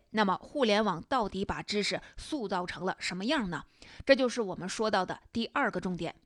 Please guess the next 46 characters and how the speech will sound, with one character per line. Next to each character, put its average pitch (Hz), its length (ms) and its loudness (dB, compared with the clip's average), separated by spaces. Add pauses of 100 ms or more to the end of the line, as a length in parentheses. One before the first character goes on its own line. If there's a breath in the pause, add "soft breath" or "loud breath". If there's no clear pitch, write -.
(1400 loud breath)
互 339 180 4
联 285 200 8
网 190 160 2
塑 254 160 -8
造 214 160 6
出 240 180 -4
的 202 100 4
全 196 300 -2
新 226 200 0
的 196 80 4
知 214 180 -4
识 208 160 -2
生 226 180 0
态 214 120 0
系 214 180 -4
统， - 180 -8 (200)
我 202 160 8
将 220 180 2
从 208 180 0
知 254 160 0
识 240 140 0
的 190 100 4
本 - 280 -4
质、 226 200 2 (160 loud breath)
知 226 160 2
识 208 140 -2
的 190 140 0
生 220 160 -2
产 226 120 -4
方 220 220 0
式、 220 220 2 (160 loud breath)
知 220 120 -2
识 202 140 -4
的 185 100 -4
传 175 300 -6
播 220 100 -2
方 214 200 0
式 202 200 2 (120 loud breath)
和 202 160 2
人 180 140 0
们 196 120 0
思 247 260 -4
维 190 120 4
的 220 80 6
形 185 240 -4
状 269 200 6